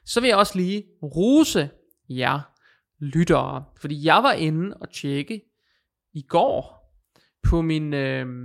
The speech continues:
iTunes-konto, fordi jeg tænkte, jeg var lidt nysgerrig på at se, hvor mange flere, der egentlig var begyndt at gå ind og trykke abonner. Og, øh, det, øh, engagement derinde på, øh, på abonner-knappen, det var steget med, øh,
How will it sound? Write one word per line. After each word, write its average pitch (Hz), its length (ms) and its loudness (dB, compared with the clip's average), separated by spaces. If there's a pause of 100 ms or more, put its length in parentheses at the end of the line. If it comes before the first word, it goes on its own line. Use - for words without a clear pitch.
(640)
iTunes-konto, 147 1080 -8
fordi - 180 -12
jeg 143 100 -6
tænkte, 156 380 -14
jeg 160 80 -8
var 220 60 -8
lidt 277 180 -10
nysgerrig 247 440 -6
på 185 140 -6
at 160 60 -8
se, - 200 -8 (420)
hvor 151 100 -2
mange 151 440 0 (460)
flere, 170 500 0 (160)
der - 60 -2
egentlig 151 380 -4
var 131 100 -2
begyndt 160 400 -4 (140)
at - 80 -6
gå 143 100 -4
ind 151 260 -4
og - 60 -12
trykke - 340 -14 (160)
abonner. 240 480 -2 (600)
Og, 156 440 4
øh, 143 760 0 (180)
det, 214 320 0
øh, 156 140 0
engagement 156 760 -2
derinde 151 600 -4
på, 135 340 -4
øh, 131 400 -6 (100)
på - 280 -10
abonner-knappen, 139 720 -6
det 156 100 -6
var 131 280 -2
steget 151 440 -6
med, 135 460 -8
øh, 127 140 -10